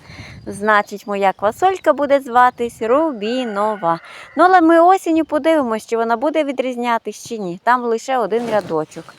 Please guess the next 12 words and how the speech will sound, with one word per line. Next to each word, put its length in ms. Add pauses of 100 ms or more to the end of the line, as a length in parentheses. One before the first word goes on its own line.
(580)
А 120
ось 240
тут 260 (520)
я 120
хочу 300
посадити, 720 (1040)
м, 140
квасоля 600
спаржева 840 (1400)
Ольга. 460 (1040)
Це 240
також 720